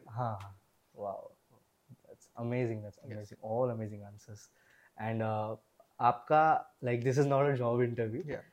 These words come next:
Speaker 1: but अगर, you know, मैं आपको पूछूंगा कि आपका अगले पाँच साल के बाद आपका क्या विजन है? Where do you find yourself in fi-, next five years?
Speaker 2: यस। So
Speaker 1: So, आप क्या बोलना चाहेंगे
Speaker 2: यस।
Speaker 1: इसके
Speaker 2: So,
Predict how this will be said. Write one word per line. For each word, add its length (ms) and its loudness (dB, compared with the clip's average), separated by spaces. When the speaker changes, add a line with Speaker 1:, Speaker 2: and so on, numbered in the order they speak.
Speaker 1:
but 160 8
अगर, 360 8
you 80 0
know, 160 0
मैं 120 -2
आपको 180 0
पूछूंगा 220 4
कि 100 2
आपका 420 2
अगले 420 2
पाँच 340 2
साल 220 2
के 100 0
बाद 160 2
आपका 220 -2
क्या 220 -2
विजन 260 -6
है? 60 -12
Where 160 4
do 100 6
you 100 6
find 240 -4
yourself 440 -4
in 60 -6
fi-, 520 -12
next 180 -10
five 340 -14
years? 200 -10
Speaker 2:
यस। 260 -14
So 140 2
Speaker 1:
So, 140 -4
आप 240 -4
क्या 160 2
बोलना 280 -4
चाहेंगे 340 -12
Speaker 2:
यस। 60 -16
Speaker 1:
इसके 180 -2
Speaker 2:
So, 140 2